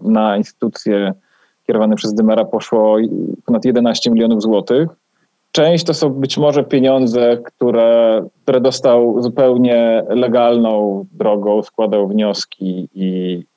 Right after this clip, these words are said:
i były to dobre wnioski, więc dostał pieniądze, ale część z tych, e, dotacji i darowizn były zupełnie uznaniowe i te,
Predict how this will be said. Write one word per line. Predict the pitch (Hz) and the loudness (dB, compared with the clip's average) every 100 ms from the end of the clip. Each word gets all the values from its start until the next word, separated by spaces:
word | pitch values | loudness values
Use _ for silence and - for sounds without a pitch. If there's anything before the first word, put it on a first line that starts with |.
| - | -6
i | 101 95 _ _ _ - | -4 -4 _ _ _ -6
były | 110 104 | -4 -2
to | 107 | -2
dobre | 110 107 101 | -2 -2 0
wnioski, | 107 101 - 104 | 0 -2 -4 -4
więc | 95 | -4
dostał | 107 120 | -4 -4
pieniądze, | 117 131 143 113 | -4 -2 0 0
ale | 127 131 82 123 123 _ _ _ _ _ - | 0 0 -2 -6 -10 _ _ _ _ _ -4
część | 143 156 - | -2 -2 -4
z | - | -4
tych, | 117 117 | -4 -2
e, | 110 107 104 | 0 2 0
dotacji | 98 110 117 110 123 | -2 -2 -2 -2 -4
i | 113 | -2
darowizn | 117 123 120 98 95 101 101 _ _ _ | 2 2 2 0 -2 -2 -4 _ _ _
były | 110 127 | -4 -2
zupełnie | 123 135 131 131 | 0 0 0 0
uznaniowe | 123 139 139 113 95 92 | 0 0 0 0 0 -2
i | |
te, | 120 107 | -2 -4